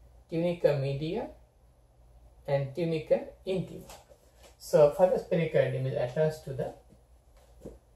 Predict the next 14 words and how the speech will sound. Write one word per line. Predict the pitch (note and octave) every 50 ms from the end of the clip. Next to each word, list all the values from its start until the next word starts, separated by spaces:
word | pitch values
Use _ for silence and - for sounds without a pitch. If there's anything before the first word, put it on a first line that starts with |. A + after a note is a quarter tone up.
| _ - - _ -
to | F3+ C#3+
the | B2+ B2+ B2 A#2 - -
root | D#3 C#3+ D3 D#3 D#3+ - -
of | C#3+ - - - -
the, | - - - - _ _ _ _ _ _ _ _ _ - _ - - _ _ _ _ _ _ _ _ _ _ _ _ _ -
is | A#3 G#3+
attached | G3+ G3+ G3+ F#3 - -
to | -
the | F#3+ F#3 F#3
root | F3 D#3+ D#3+
of | F3+ F3+ -
the | - - - - - _ _ - - - - _ _ - _ _ _ _ - - - -
tunica | G#3 F#3+ F#3+ F#3+ F3+ - - F3
adventitia, | - B2+ B2+ - D3+ D#3 D#3 - - E3 - - - - D3 C3 A#2+ A2+